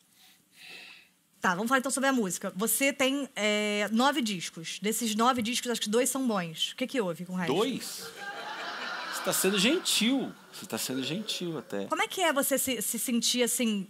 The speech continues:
Speaker 1: é, basicamente ser tipo o pai do seu par romântico e ter que contracenar como se fosse uma pessoa,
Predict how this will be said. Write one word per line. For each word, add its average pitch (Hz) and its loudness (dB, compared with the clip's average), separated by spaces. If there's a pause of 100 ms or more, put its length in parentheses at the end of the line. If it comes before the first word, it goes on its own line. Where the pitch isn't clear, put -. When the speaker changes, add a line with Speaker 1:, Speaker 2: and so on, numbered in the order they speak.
Speaker 1:
é, 202 0
basicamente 220 2
ser 220 -6
tipo - -4
o 254 -6
pai 247 6
do 247 -2
seu 247 0
par 240 4
romântico 196 0
e 190 -4
ter 214 0
que 233 2
contracenar 220 2
como 220 -4
se - 0
fosse 226 0
uma 220 2
pessoa, 214 2